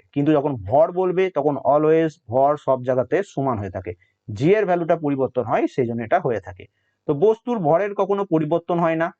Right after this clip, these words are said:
কিন্তু অবস্থানগত কারণে একই বস্তুর ওজন বিভিন্ন হতে পারে। যেটা বললাম যে কলকাতায় এক ওজন হলো, দার্জিলিং এ এক ওজন হলো, এই জি এর ভ্যালুটার জন্য। কারণ হলো আমাদের এই মধ্যাকর্ষণের ফল, মানে জি এর কারণে।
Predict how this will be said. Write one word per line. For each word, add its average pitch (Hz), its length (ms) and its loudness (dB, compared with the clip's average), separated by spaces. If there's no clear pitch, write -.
কিন্তু 175 300 2
অবস্থানগত 202 720 0
কারণে 151 560 0
একই 170 320 0
বস্তুর 165 480 0
ওজন 147 360 2
বিভিন্ন 135 300 -2
হতে 123 140 -4
পারে। 110 180 0
যেটা 139 160 0
বললাম 147 360 -2
যে 147 80 -4
কলকাতায় 143 440 0
এক 139 120 -4
ওজন 143 200 -4
হলো, 185 180 0
দার্জিলিং 131 480 -2
এ 143 60 2
এক 135 220 0
ওজন 139 220 -4
হলো, 202 200 -6
এই 139 160 2
জি 139 240 0
এর 165 80 2
ভ্যালুটার 123 380 -4
জন্য। 101 200 -14
কারণ 180 260 2
হলো 196 200 0
আমাদের 156 320 -2
এই 220 160 0
মধ্যাকর্ষণের 131 680 -4
ফল, 107 140 0
মানে 131 200 -2
জি 135 160 0
এর 123 100 -2
কারণে। 90 300 -6